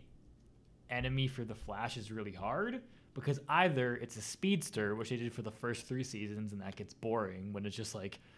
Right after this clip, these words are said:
a speedster who he has to be as fast as. Like, <laughs> that's, like, pretty much, like, what he has to do. And then, like, once they didn't do that, it was, like, the Thinker, and he's like, "It's the fastest brain alive versus the fastest man alive," and, like,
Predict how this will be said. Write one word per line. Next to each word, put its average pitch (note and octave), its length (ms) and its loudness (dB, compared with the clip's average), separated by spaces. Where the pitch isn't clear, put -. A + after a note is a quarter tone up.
a B2+ 80 0
speedster - 500 0
who A2+ 160 0
he A2 80 2
has G#2+ 240 -2
to G2+ 60 -8
be G2+ 140 0
as G2 120 0
fast G#2 360 -2
as. F#2+ 300 -6
Like, G#2 120 0
<laughs> - 0 -
that's, G#2+ 220 2
like, C3 140 2
pretty D3+ 240 6
much, - 240 2
like, C#3+ 220 4
what B2+ 160 4
he A2 80 0
has G#2 220 0
to G#2+ 40 -14
do. G2+ 380 -2
And C#3+ 140 4
then, D3+ 140 6
like, C#3 180 4
once C3+ 180 4
they A#2 120 2
didn't A#2 360 0
do D#3 160 4
that, E3 320 8
it C3+ 60 2
was, A#2+ 240 0
like, G#2+ 380 0
the C3 140 0
Thinker, A2+ 840 4
and G#2 80 -4
he's A2 160 -2
like, G#2 320 0
"It's - 140 -4
the A#2+ 140 -4
fastest A#2+ 680 -2
brain D3+ 320 4
alive F#2+ 540 0
versus A2 280 -6
the B2 100 -4
fastest B2+ 420 0
man C#3 240 -2
alive," F#2+ 420 -4
and, G2 100 -10
like, F#2+ 120 -8